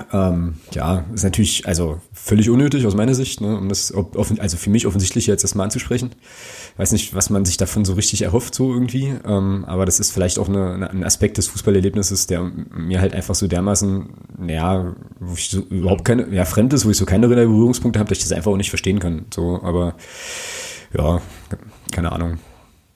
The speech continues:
Aber wie gesagt, Köln hat sich ja dann auch nicht lumpen lassen. Die hatten ja auch so das ein oder andere, äh, leuchtende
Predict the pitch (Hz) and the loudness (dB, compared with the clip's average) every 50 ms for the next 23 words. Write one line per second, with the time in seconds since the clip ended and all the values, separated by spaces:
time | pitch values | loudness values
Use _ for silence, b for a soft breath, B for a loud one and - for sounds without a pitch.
0 | - - - 98 92 107 98 101 98 92 101 95 - - 107 101 101 104 - - | -14 -4 0 2 2 4 4 4 4 4 4 4 4 2 2 4 4 4 2 2
1 | 107 95 98 92 92 92 101 87 104 107 113 123 123 120 120 - 127 127 123 - | 2 2 2 0 0 0 0 2 2 2 2 2 2 2 0 -2 -4 -6 -4 -2
2 | - 92 92 - 101 95 92 92 - - 90 92 - - 95 101 101 104 98 90 | -2 -2 0 0 -2 -2 -2 -2 -4 -4 -6 -6 -8 -6 -4 -2 -2 -2 -2 -2
3 | 98 95 90 98 95 90 92 - - 95 92 90 87 85 90 - _ _ _ - | -2 -2 0 0 0 -2 -2 -4 -4 -2 0 0 -2 -4 -6 -10 _ _ _ -4
4 | 90 92 95 107 107 - - 107 95 98 95 95 | 0 2 2 2 2 2 0 0 0 0 0 -2